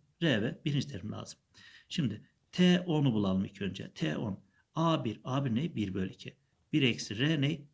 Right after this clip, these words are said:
Bir bölü iki. Bunun onuncu kuvveti bölü bir eksi bir bölü iki. R'yi yazdım.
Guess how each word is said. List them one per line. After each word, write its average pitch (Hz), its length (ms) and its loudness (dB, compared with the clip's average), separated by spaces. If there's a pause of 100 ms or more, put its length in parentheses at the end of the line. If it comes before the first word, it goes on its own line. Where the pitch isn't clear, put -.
(140)
Bir 123 220 4
bölü 110 180 0
iki. - 260 -10 (280)
Bunun 127 300 0 (520)
onuncu 101 400 -2
kuvveti 117 440 -6
bölü 123 340 0 (220)
bir 143 100 2
eksi 110 300 -2
bir 131 200 0
bölü 107 180 -4
iki. - 260 -8 (520)
R'yi 139 200 6
yazdım. 110 480 0